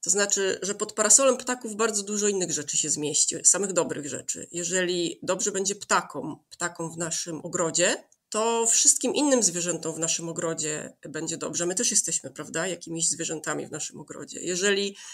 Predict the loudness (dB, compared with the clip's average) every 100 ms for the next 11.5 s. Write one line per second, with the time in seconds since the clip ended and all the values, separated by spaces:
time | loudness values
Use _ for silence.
0 | -18 -2 2 4 4 4 2 0 4 4
1 | 4 -2 -2 -2 -6 _ _ -4 0 2
2 | 0 0 0 0 0 -2 -4 -16 -20 _
3 | -12 -6 -6 -2 -2 0 -2 -2 -8 -10
4 | -6 -6 -6 -4 -4 -6 _ -20 -20 _
5 | -6 -2 0 0 0 -2 0 -2 -2 -4
6 | -2 0 0 -2 -2 2 2 2 -2 -4
7 | -2 -4 -2 -4 -2 -4 -6 -8 -10 -8
8 | -6 -6 -8 _ _ _ -20 _ -2 0
9 | 0 -4 0 2 0 -2 -2 0 0 0
10 | 0 0 -2 -6 -6 -6 -4 -4 -2 -6
11 | -6 -8 -8 -16 -18